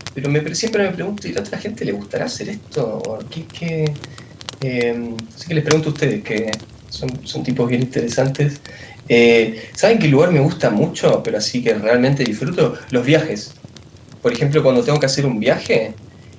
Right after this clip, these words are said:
eh, el, el, el viaje, el, el viaje en sí, si tengo que ir en micro y, y voy diez horas en micro, o si tengo que tomarme un avión, todo el proceso de, de tomarme el avión, o si tengo que ir en subte, y, me, y, me, y, y el, el, el,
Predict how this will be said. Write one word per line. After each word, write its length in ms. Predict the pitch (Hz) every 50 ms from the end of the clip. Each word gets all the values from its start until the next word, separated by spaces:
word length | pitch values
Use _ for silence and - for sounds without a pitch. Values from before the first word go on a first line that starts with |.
| - - - -
eh, 560 | 120 120 113 113 110 107 107 107 104 104 104 101 - -
el, 220 | 131 131 123 120 -
el, 220 | 131 131 123 - -
el 220 | 127 127 123 117
viaje, 460 | 120 139 151 156 151 156 - - 104 104 101 -
el, 200 | 113 107 107 104
el 80 | - 117
viaje 320 | 120 - 165 180 - 190
en 100 | 170 156
sí, 320 | - - - 131 117 - - - - - -
si 140 | - 117
tengo 240 | 117 135 143 151 135
que 100 | 131 139
ir 80 | 139 143
en 120 | 131 123
micro 300 | 135 156 156 185 170 143
y, 200 | 123 120 113 107 107 143 143 - - - - -
y 120 | - 123 117
voy 220 | 120 123 123 117
diez 300 | 117 131 160 175 175 - 160
horas 260 | 165 185 175 - -
en 160 | 123 113 117
micro, 440 | 135 156 - 214 202 175 131 110 107 - - - - - - - - - -
o 80 | - -
si 140 | - 127 120
tengo 120 | 139 143
que 100 | 131 123
tomarme 320 | 117 117 120 135 139 143 143
un 100 | 127 113
avión, 500 | 104 104 104 120 139 160 185 208 208 - - - - - - -
todo 120 | 147 147
el 120 | 143 135
proceso 560 | - 120 117 - - 139 139 139 - 143 135 131
de, 260 | 127 120 117 113 -
de 140 | - 113 107
tomarme 400 | 107 107 110 123 127 135 131 120
el 60 | 110
avión, 340 | 107 110 120 139 151 151 -
o 60 | -
si 120 | - 127
tengo 220 | 123 175 180 165 147
que 80 | 160
ir 100 | 180 180
en 220 | 156 - 131 139 139
subte, 500 | - 214 208 - - - 117 107 113 - -
y, 80 | 117 113
me, 160 | 110 110 -
y, 120 | - 123 117
me, 120 | 117 113 110
y, 500 | 107 - - 117 107 107 104 - - 113
y 40 |
el, 220 | 113 113 117 123 139
el, 240 | 131 131 127 120 - - - - -
el, 220 | 123 123 117 -